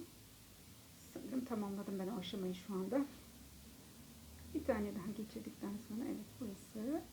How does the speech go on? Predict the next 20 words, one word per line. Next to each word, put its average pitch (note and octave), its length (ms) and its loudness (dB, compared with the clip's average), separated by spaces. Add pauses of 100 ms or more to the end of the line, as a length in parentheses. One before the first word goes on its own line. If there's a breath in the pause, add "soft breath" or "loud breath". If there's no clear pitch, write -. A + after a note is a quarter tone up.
(220)
bitmiş B3 380 2
oldu. - 200 -6 (180)
Evet. - 120 0 (520 loud breath)
Şimdi C#4+ 280 8
bundan C#4 280 12
sonrasında G#3 680 4 (640)
artık - 340 2
çok A#3+ 220 2
daha G#3 220 2
rahat G#3 280 2
bir - 40 -6
şekilde F#3+ 400 -2
gördüğünüz F#3 600 2
gibi - 240 0
şimdi - 120 2
size G#3 280 0
gösterebileceğim. G3+ 840 0 (240)
Evet. - 100 -2 (1040)
Tekrar A3 300 6
gösteriyorum. G3 560 4